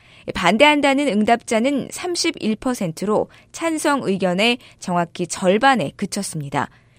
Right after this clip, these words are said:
지지 정당별로는 공화당 지지자의 팔십이 퍼센트,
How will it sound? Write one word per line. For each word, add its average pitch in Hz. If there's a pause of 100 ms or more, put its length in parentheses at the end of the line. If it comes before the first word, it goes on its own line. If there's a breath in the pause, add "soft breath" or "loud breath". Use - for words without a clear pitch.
(300 soft breath)
지지 285
정당별로는 247
공화당 277
지지자의 220
팔십이 311
퍼센트, 170